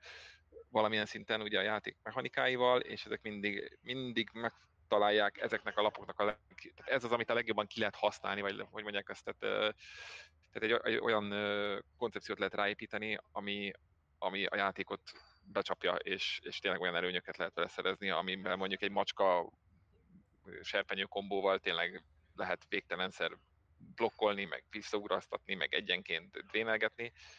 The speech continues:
de, de nem raksz ki ingyen Nicol Bolaszt.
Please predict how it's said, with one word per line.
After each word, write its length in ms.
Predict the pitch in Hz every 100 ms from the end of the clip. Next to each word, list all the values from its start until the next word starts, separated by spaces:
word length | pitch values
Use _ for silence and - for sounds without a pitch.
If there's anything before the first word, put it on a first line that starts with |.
| - - - _
de, 280 | - 98 98
de 140 | - 104
nem 140 | 90
raksz 160 | 92 -
ki 120 | 101
ingyen 220 | 95 -
Nicol 260 | 87 - 87
Bolaszt. 420 | 78 58 -